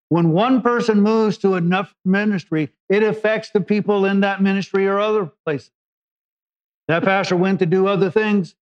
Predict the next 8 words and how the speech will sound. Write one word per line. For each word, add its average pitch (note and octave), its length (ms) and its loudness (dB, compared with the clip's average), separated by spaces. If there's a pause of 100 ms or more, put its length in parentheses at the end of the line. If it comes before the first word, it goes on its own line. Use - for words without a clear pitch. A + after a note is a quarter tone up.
(180)
and E3 120 0
affect F#3 260 -2
other F#3+ 240 0
people. G3 500 -2 (1400)
And D3 80 0
because D#3+ 260 0
he G#3 120 0
went G3+ 300 -2